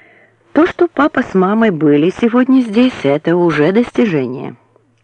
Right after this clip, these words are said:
Хотелось бы, чтобы они и в самом деле были рады за нас, как рады твои родители. Они придут к этому.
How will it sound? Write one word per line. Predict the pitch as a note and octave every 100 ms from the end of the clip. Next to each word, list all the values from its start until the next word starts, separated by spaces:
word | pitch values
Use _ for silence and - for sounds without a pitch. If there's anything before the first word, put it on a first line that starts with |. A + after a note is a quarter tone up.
| _ -
Хотелось | D3+ - G3+ E3 D3+
бы, | -
чтобы | B2+ - C3 D3+
они | D#3+ E3
и | F#3
в | -
самом | - A#3+ G3 D#3
деле | D#3+ D#3+ C#3+ - - -
были | D#3+ E3 D#3 D#3 E3+
рады | E3 D#3+ C#3 B2+
за | C#3+
нас, | C#3 C#3 - - -
как | - -
рады | D3+ G3 - - _
твои | - C#3 A#2+
родители. | A#2 - A#2 - - - - _ _ _ _ _ _ _ _ _ _ _ _ -
Они | G#3 A3+ G#3 F3 -
придут | D#3+ D3+ B2+ -
к | -
этому. | G#2+ - -